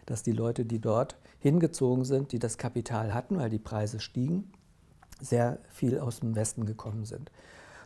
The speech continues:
Nun kann man natürlich auch sagen, da hat sich dann auch was gemischt und das ist ja auch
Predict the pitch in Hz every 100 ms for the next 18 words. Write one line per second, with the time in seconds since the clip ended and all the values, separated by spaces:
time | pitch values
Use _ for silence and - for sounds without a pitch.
0 | - 110 123 123 127 127 135 143 127 120
1 | 117 120 110 117 123 - 113 120 117 113
2 | 117 107 185 - - 131 110 127 - -
3 | 117